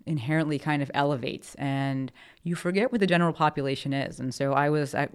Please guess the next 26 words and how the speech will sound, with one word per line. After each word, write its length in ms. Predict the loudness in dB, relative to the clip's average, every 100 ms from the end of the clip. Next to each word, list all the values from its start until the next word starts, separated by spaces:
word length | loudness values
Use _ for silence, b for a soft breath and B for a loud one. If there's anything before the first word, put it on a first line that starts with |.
| -8
volleyball 320 | -4 -2 0
the 60 | 0
other 120 | 2
day 260 | 6 6 6 -2 _ _ _ _ _ _ -2
with 200 | -2 0
my 180 | -2 0
mom 260 | 2 2
squad, 400 | 2 6 8 6 0 B B B B B B
and 680 | 4 6 8 6 4 2 0
I'm, 200 | 2 4
like, 200 | 6 4 2
you 60 |
know, 120 | 0 -2
the 120 | 2
local 340 | 4 4 2
fitness 420 | 4 4 6 2
ex-, 200 | 0 -2 -2
the 160 | 4
resident, 460 | 6 6 4 0 0
not 140 | -2
local, 260 | -2 -4 -2
the 100 | 2
resident 400 | 2 2 0 2
fitness 340 | 2 2 0
expert 520 | -2 -4 -4 -2 -2
and, 200 | -4 -6